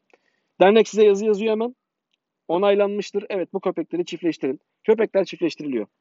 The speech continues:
Yavrularımız doğuyor. Yavrulara ıslah seceresi geliyor. Üç aylıkken en geç başvuruyorsunuz ve secereyi alıyorsunuz. Köpek on sekiz aylık oluyor. Üretim onayına geliyor. Üretim onayına geldiğinde bu hayvanın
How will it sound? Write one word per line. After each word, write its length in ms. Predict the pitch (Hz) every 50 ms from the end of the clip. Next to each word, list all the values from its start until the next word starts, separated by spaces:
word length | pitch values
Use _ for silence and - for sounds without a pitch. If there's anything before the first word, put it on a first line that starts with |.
| _ _ _ _ _ _ _ _ _ 151
Yavrularımız 640 | 160 185 202 202 190 175 165 160 175 202 202 170
doğuyor. 320 | 160 156 147 139 123 110 98 _ _ _ _ _ _ _ _ _ _
Yavrulara 640 | 127 143 170 220 247 254 226 196 175 165 214 262 - _ -
ıslah 300 | 180 170 - - 208 208
seceresi 480 | 185 - 175 156 151 147 143 131 - 143
geliyor. 300 | 117 110 104 104 98 90 _ _ _ _ _ _ _ _ -
Üç 180 | 202 185 -
aylıkken 420 | 175 151 135 123 _ - 131 123 - _ _ _ _ -
en 100 | 185 170
geç 300 | 156 139 131 117 - -
başvuruyorsunuz 720 | 165 180 185 - - 190 185 160 - - 185 226 208 - 190
ve 160 | 180 202 208 _ _ _ _ _
secereyi 440 | - - 180 165 165 160 175 196 180
alıyorsunuz. 500 | 160 151 139 - - 107 92 _ _ _ _ _ _ _ _ _ _ _ _ _ _ _ _ _ _ _ -
Köpek 300 | 220 247 - 277 277 233
on 120 | 247 254
sekiz 260 | 220 - 220 180 175
aylık 260 | 165 143 131 127 - 120
oluyor. 260 | 110 104 101 101 95 _ -
Üretim 320 | 170 190 214 - 247 226
onayına 320 | 202 190 180 170 165 156 147
geliyor. 300 | 127 113 110 107 101 87 _ _ _ _ _ _ _ _ _ _ _ -
Üretim 340 | 170 208 262 247 - 277 254
onayına 360 | 233 208 180 160 147 135 131
geldiğinde 580 | 135 151 190 233 247 208 196 160 143 143 160 196
bu 120 | 240 247
hayvanın 340 | 226 196 190 214 233 220